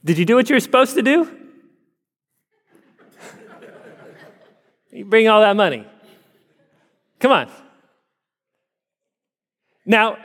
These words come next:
now Ian is representing earth before heaven.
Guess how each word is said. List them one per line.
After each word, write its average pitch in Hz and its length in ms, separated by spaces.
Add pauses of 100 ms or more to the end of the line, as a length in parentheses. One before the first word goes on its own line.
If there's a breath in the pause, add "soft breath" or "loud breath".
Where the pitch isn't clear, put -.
(220)
now 208 480
Ian 180 480 (960)
is 170 220
representing 175 640
earth 151 420
before 135 320
heaven. 104 300